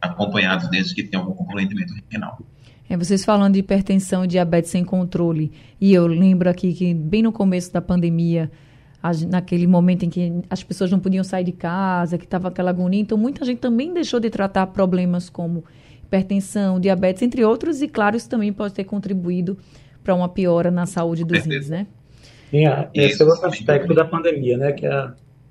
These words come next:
Speaker 3: a demanda que ficou reprimida esse tempo todo das doenças que ficaram sem tratamento por conta do isolamento, que era uma coisa necessária,
Speaker 2: Sim.
Speaker 3: mas que teve essa repercussão aí. Então, agora veio tudo de uma vez, né?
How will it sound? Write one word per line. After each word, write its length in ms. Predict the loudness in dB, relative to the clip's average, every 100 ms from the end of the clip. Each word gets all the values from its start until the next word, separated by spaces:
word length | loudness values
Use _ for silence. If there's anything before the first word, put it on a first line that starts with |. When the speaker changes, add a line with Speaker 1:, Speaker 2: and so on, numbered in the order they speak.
| -14 -4
Speaker 3:
a 100 | 4
demanda 460 | 4 4 4 2
que 140 | 2 -2
ficou 600 | 0 4 4 4 0 0
reprimida 640 | 0 0 -2 -2 -2 -2
esse 160 | -4 -6
tempo 220 | -10 -8
todo 280 | -2 -2 -2
das 280 | 0 2 2
doenças 380 | 2 0 -2 -10
que 100 | -14
ficaram 540 | -6 -2 0 -2 -6 -10 -20 -20 _ _ _ _
sem 220 | 0 2
tratamento 600 | 4 4 4 2 0 -2 -8
por 100 | -2
conta 240 | 0 2
do 100 | 4
isolamento, 520 | 6 8 6 4 0
que 100 | 0
era 80 | 2
uma 120 | 2
coisa 240 | 4 2 2
necessária, 720 | 0 -2 -2 0 2 4 2
Speaker 2:
Sim. 60 |
Speaker 3:
mas 440 | 2 0 -2 -6 -10
que 520 | -8 -4 -2 -2 -6 -16 -20 -8 0
teve 220 | 4 4
essa 200 | 2 0
repercussão 580 | 0 -2 -4 -6 -4 -4
aí. 100 | -4
Então, 400 | -2 -2 -2 -6 -2
agora 260 | 4 6
veio 200 | 6 2
tudo 180 | 0 -2
de 80 | -2
uma 120 | 0
vez, 240 | 0 0
né? 160 | -4